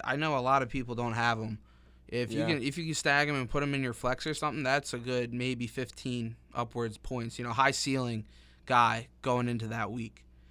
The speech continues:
Speaker 1: As we're wrapping it up here, I don't know what else we got, Brendan. First podcast, how you feeling?
Speaker 2: I'm feeling really, really good. Well,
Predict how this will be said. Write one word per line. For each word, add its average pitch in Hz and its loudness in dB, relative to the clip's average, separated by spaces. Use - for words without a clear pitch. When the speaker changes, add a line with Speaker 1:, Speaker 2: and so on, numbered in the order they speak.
Speaker 1:
As 226 -2
we're 247 -4
wrapping 208 6
it 160 6
up 180 2
here, 190 0
I 214 -2
don't 240 -2
know 190 2
what 208 0
else 247 0
we 135 -2
got, 120 -2
Brendan. 131 0
First 170 0
podcast, 156 4
how 135 0
you 156 -2
feeling? 147 -4
Speaker 2:
I'm 143 -8
feeling 185 0
really, 170 0
really 165 -2
good. 160 0
Well, 117 0